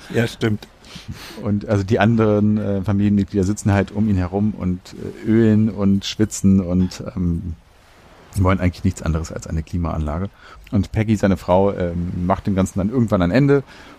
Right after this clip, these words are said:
Speaker 2: und schießt, glaub ich, mit einem Luftgewehr in diesen Pool und dann ist dieser Pool kaputt, verliert seine Luft und ja,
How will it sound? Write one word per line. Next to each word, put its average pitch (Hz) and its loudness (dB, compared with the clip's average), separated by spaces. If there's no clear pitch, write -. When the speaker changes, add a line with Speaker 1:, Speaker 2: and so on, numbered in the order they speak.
Speaker 2:
und 107 4
schießt, - -6
glaub 107 -6
ich, 101 -8
mit 117 -6
einem 104 0
Luftgewehr 117 0
in 113 0
diesen 104 0
Pool 135 2
und 101 0
dann 92 2
ist - -10
dieser - -12
Pool - -10
kaputt, - -4
verliert 95 -2
seine 90 -2
Luft 92 -4
und 87 -8
ja, - -8